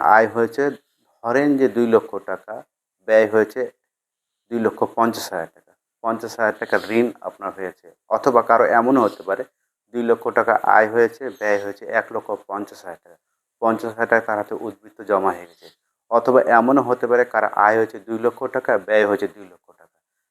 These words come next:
আপনার যেই পরিমাণ আয়টা হয়েছে তিন লক্ষ পঞ্চাশ হাজার টাকার নিচে হলে আপনাকে আর কোনো কর দিতে হবে না। আপনি যদি সঠিক তথ্য প্রদান করেন যে আপনার আয় হয়েছে দুই লক্ষ টাকা, ব্যয় হয়েছে দুই লক্ষ পঞ্চাশ হাজার টাকা, বা ব্যয় হয়েছে দুই লক্ষ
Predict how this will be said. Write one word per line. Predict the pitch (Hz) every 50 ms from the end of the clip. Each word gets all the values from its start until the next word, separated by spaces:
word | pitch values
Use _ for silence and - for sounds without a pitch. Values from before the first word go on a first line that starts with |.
| _ -
আপনার | 107 107 - 123 123 120 110 -
যেই | - 127 127
পরিমাণ | 127 - 131 131 131 131 127 127
আয়টা | - - 101 107 113 110 - 117
হয়েছে | 98 98 101 95 - - 95
তিন | - _ - 127 131 127
লক্ষ | 123 120 _ - 117 - _
পঞ্চাশ | - 101 101 107 - _ _ _ _
হাজার | 120 117 - -
টাকার | 123 - 123 113 107
নিচে | 107 113 110 - - 120
হলে | - - - 113 120 131 -
আপনাকে | - 107 101 - - - 113 110 - 104
আর | 78 101 101
কোনো | - - 107 107 104
কর | - - 98 98 98 98 95 -
দিতে | 104 - - 98
হবে | 90 90 101 101 104 98
না। | 82 76 - _ _ _ _ _ _ _ _ -
আপনি | 104 95 - - 120 113
যদি | - - - -
সঠিক | - 110 107 - 143 139 - -
তথ্য | - 127 117 - - 135
প্রদান | 123 - 107 107 98 104 98 98 - -
করেন | 101 101 113 131 143 123
যে | 107 98 95
আপনার | - 107 104 90
আয় | - - 95 104 110 107 110
হয়েছে | 110 107 _ 107
দুই | 92 92 101 104 107
লক্ষ | 107 110 - _ 113
টাকা, | 110 - 110 104 - 123 113
ব্যয় | 95 - 104 101 104 101 95
হয়েছে | 104 104 98 - - 95
দুই | 92 107 104
লক্ষ | 104 - _ - 104 - -
পঞ্চাশ | 107 110 110 - 120 - 123
হাজার | 113 110 110
টাকা, | - 113 - 123 120 120 - _ _ _ _ _ _ _
বা | 104 98
ব্যয় | 95 98 104 107 107 104
হয়েছে | 104 104 - 107
দুই | 95 - 113 120
লক্ষ | 120 120 117 -